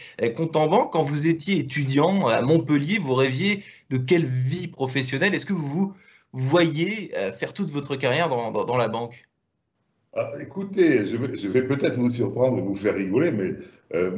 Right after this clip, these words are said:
Speaker 2: mon, mon premier rêve, euh, quand j'étais en troisième, c'était d'être berger. Donc, vous voyez, c'est un peu loin de la banque.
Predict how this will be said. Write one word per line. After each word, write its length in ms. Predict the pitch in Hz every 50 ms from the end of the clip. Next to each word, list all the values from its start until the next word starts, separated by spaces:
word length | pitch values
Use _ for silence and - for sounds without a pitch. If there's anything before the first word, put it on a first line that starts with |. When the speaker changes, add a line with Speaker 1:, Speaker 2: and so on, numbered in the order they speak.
| 113 -
Speaker 2:
mon, 300 | - 117 131 139 139 139
mon 180 | 131 135 139 127
premier 360 | 135 175 185 180 165 156 139
rêve, 340 | 131 156 175 156 131 120 117
euh, 360 | 117 110 110 104 101 98 95 -
quand 140 | 107 101
j'étais 200 | 95 104 98 -
en 120 | 110 98 98
troisième, 500 | - 123 117 101 98 117 143 165 170 135
c'était 240 | - 110 107 123 123
d'être 300 | 117 131 127 123 120 117
berger. 580 | 117 131 139 131 - 120 - 104 90 - - - - _ _ -
Donc, 100 | 98 92
vous 60 | 90 95
voyez, 200 | 110 135 156 147
c'est 180 | 123 113 113
un 80 | 107 98
peu 120 | 90 113
loin 200 | 107 117 147 160
de 80 | 147 123
la 100 | 110 95
banque. 400 | 92 113 147 180 180 - 123